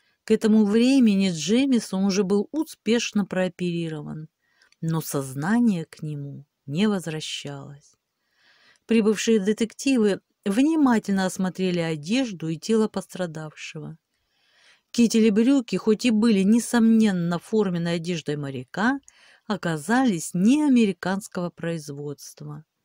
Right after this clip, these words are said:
Морские татуировки, украшавшие руки и торс Джемисона, также не смогли пролить свет на место службы Чарльза. На обоих предплеч-, предплечьях красовались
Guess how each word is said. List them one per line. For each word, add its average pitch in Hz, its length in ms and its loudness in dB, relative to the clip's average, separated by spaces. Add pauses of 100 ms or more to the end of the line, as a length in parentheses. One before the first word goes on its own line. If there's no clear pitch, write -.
(540)
Морские 240 560 2
татуировки, 247 800 0
украшавшие 190 760 -2
руки 185 340 -4
и 180 80 -2
торс 175 320 -4
Джемисона, 151 840 -8 (520)
также 226 520 2
не 262 220 4
смогли 208 540 0
пролить 185 440 -2
свет 220 460 -4
на 180 100 -4
место 165 380 -6
службы 175 480 -6
Чарльза. 147 880 -12 (640)
На 190 280 0
обоих 180 380 -2
предплеч-, 180 760 -4
предплечьях 202 800 -4
красовались 180 680 -4